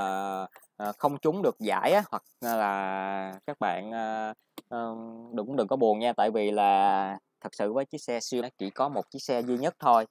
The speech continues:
Và, và cái chiếc xe C O S này á các bạn, ờ, nếu mà bây giờ các bạn muốn mua nữa cũng sẽ không có đâu, rất là khó mua luôn.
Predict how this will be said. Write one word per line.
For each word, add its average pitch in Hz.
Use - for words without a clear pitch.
Và, 92
và 101
cái 143
chiếc 156
xe 123
C -
O 123
S -
này 104
á 127
các 143
bạn, 98
ờ, 107
nếu 143
mà 165
bây 113
giờ 107
các 139
bạn 104
muốn 143
mua 131
nữa 113
cũng 123
sẽ 123
không 131
có 143
đâu, 147
rất -
là 117
khó 143
mua 143
luôn. 127